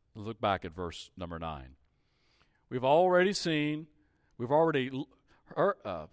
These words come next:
heard, we've already learned and received, heard and seen, practicing the Christian life.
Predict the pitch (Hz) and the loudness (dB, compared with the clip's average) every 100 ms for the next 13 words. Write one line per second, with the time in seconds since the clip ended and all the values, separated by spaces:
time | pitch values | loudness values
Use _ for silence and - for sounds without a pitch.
0 | - 160 202 240 254 247 - _ - 135 | -6 2 4 4 2 -4 -20 _ -6 0
1 | 175 180 165 147 123 170 226 247 262 269 | 2 4 4 4 2 4 4 4 0 -8
2 | _ - 208 214 190 165 156 180 - _ | _ -2 0 0 4 4 4 0 -8 _
3 | _ _ _ _ - 226 240 240 240 226 | _ _ _ _ 4 8 8 8 4 0
4 | 233 - 180 160 165 170 170 _ _ _ | 2 2 4 4 2 -4 -10 _ _ _
5 | _ _ _ - - 190 240 - 247 - | _ _ _ -18 -2 2 2 0 -2 -2
6 | 233 220 - 254 - 240 247 185 170 170 | -2 -2 0 -2 -2 -4 2 6 6 4
7 | 160 - | -2 -10